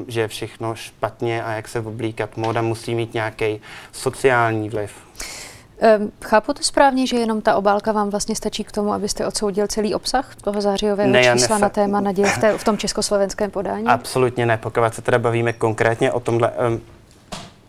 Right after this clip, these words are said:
Speaker 1: pokud se budeme bavit o tom magazínu, já si myslím, že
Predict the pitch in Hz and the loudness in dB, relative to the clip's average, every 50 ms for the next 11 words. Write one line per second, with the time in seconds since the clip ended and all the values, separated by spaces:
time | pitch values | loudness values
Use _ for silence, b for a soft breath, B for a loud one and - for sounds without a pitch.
0 | - - - - 127 - 160 156 - 151 139 135 135 127 120 110 117 - - 117 | -20 -12 -4 -2 2 4 4 4 4 2 4 4 4 2 2 0 -2 -2 0 0
1 | 110 110 104 113 104 113 113 113 113 107 107 - 117 110 104 - 113 110 101 117 | 0 0 0 -2 -2 -2 -2 -2 -2 -2 -4 -6 -8 -10 -8 -6 -6 -6 -2 -2
2 | 113 110 113 104 | 0 0 0 -2